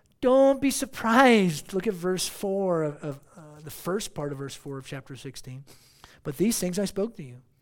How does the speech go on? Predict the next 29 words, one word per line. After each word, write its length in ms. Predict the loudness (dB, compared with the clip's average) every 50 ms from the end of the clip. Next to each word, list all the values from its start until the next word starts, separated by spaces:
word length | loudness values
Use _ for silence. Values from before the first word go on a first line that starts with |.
| _ _ _ _ _ _ _ _ _ _ _ -20
that 160 | -20 -18 -10
when 220 | -6 -4 -4 0 4
their 160 | 6 6 6
hour 380 | 6 6 8 8 8 6 4
comes, 420 | 2 2 2 2 2 2 0 -4 -8 -12 -20 _ _ _ _ _ _ -6
you 160 | -2 0 0
may 140 | 2 2 2
remember 420 | 2 2 2 2 2 2 2 2
them 200 | 2 2 0 0
that 120 | -2 -4
I 120 | -2 -2 -4
told 360 | -4 -6 -8 -6 -6 -6 -8
you 140 | -10 -12 -12
of 80 | -14
them." 420 | -16 -18 -18 -18 -18 -20 -20 -20 -20 _ _ _ _ _ _ _ _ _ _ _ _ _ _ _ _ _ _ _ _ _ _ _ _ _ _ _ _ _ _ _ _ _ _ _ _ _ _ _ _ _ _ _ _ _ _ -20 -18
It's 80 | -16
a 60 | -14 -12
reminder 320 | -10 -8 -6 -2 -2 -2
from 160 | -2 -2 -2
Jesus 340 | 0 2 2 2 2 0 -2
so 80 | -2 -2
that 180 | -2 -2 -4 -8 -20 -20 -20 _ _ _ _ _ _ _ _ _ _
they 140 | -14 -8 -2
would 120 | -2 2
not 160 | 2 2 2
be 60 | 4
surprised, 560 | 2 2 2 2 4 6 8 8 6 6 4 0
but 120 | -4 -2
instead 520 | -2 -2 -2 0 2 4 6 4 4 2